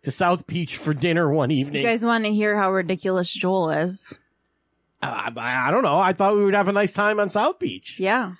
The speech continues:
Speaker 1: That was me being ridiculous?
Speaker 2: Part of it.
Speaker 1: Well, look, one thing I will <laughs> criticize about Miami was, uh, Fountain Blue's pools and the
Speaker 2: Oh, it was
Speaker 1: beach.
Speaker 2: beautiful.
Speaker 1: Unbelievable. Everything's
Speaker 2: Yes.
Speaker 1: super expensive in Miami, especially at Fountain Blue.
Speaker 2: Yes. So the,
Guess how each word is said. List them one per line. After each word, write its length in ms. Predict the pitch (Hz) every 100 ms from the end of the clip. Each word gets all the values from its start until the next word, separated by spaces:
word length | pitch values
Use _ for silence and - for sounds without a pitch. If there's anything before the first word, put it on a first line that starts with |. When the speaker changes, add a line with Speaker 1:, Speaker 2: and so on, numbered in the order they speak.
| _ _
Speaker 1:
That 160 | 160 156
was 100 | 143
me 120 | 180
being 240 | 160 180
ridiculous? 800 | 175 151 170 220 226 330 349 - - _ -
Speaker 2:
Part 240 | 202 240
of 120 | 214
it. 180 | 180 202 - - -
Speaker 1:
Well, 140 | 349
look, 220 | 277 147 _
one 260 | 196 311 -
thing 300 | 285 208 185
I 140 | 180
will 180 | 180 185
<laughs> 120 | 311
criticize 520 | 214 202 - 156 139
about 220 | 135 131
Miami 260 | 131 123 156
was, 180 | 262 160
uh, 80 | 110 _ _ _ _ _ -
Fountain 320 | 240 262 247
Blue's 260 | 247 233
pools 680 | - 220 240 240 233 233 226
and 260 | 170 180 180
the 60 | 170
Speaker 2:
Oh, 80 | 226
it 40 |
was 60 | 214
Speaker 1:
beach. 200 | 240 202
Speaker 2:
beautiful. 420 | 254 277 214 156
Speaker 1:
Unbelievable. 600 | - 202 220 185 160 156
Everything's 440 | 151 180 240 254 214
Speaker 2:
Yes. 80 | -
Speaker 1:
super 300 | 220 220 214
expensive 500 | 208 180 147 135 113
in 80 | 113
Miami, 580 | 101 95 92 98 117
especially 500 | 123 - 202 196 196
at 60 | 135
Fountain 320 | - 117 98
Blue. 300 | 101 95 95 -
Speaker 2:
Yes. 300 | 202 - -
So 420 | - - 247 220
the, 580 | 214 233 226 214 208 185